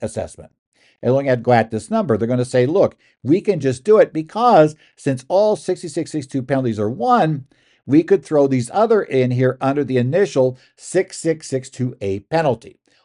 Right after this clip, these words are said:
All of them are covered by the same supervisory approval." The court says, "No, each cause would need its own approval, but that does mean that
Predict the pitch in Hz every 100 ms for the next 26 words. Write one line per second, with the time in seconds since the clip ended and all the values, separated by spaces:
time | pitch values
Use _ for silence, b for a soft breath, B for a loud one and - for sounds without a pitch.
0 | _ 117 143 156 165 170 165 135 127 123
1 | 101 107 113 104 113 - 185 170 247 113
2 | b b _ - 127 107 104 95 92 95
3 | 180 175 90 87 - 151 135 117 95 90
4 | 92 95 147 175 b b b - 156 190
5 | - - 190 190 143 151 131 131 104 117
6 | 110 107 110 101 98 - 220 143 120 120
7 | b b - 135 147 143 147 151 131 190
8 | 247 208 151 143 - _ _ - 131 127